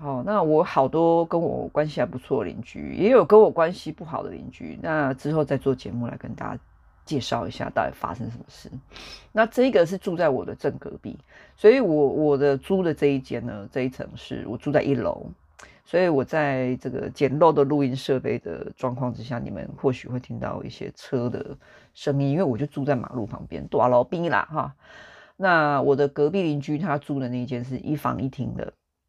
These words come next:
对，啊，我这个是三房，三房一厅，所以我们这样三房两厅啦，哈，这样子的，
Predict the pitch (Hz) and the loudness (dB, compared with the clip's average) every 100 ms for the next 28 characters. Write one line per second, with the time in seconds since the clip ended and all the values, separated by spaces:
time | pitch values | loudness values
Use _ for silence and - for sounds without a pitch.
0 | _ _ _ 123 80 - _ 175 143 117 | _ _ _ -6 -6 -8 _ 2 4 0
1 | 165 143 147 135 120 120 - 131 135 143 | -4 -4 -4 -2 -2 -4 -4 -4 -4 -6
2 | - - 64 - 160 170 147 - 135 120 | -8 -8 -14 -2 0 0 -2 -4 -8 -8
3 | 113 123 135 _ _ _ _ _ _ _ | -8 -8 -14 _ _ _ _ _ _ _
4 | _ - - - _ 196 208 160 139 139 | _ -20 -20 -20 _ 4 6 6 2 2
5 | 135 139 175 160 202 202 139 85 123 123 | 0 2 0 2 0 0 -2 -6 -10 -8
6 | 113 127 - - - - - 240 175 139 | -8 -8 -12 -16 -20 -10 0 2 2 0
7 | 143 131 | 0 0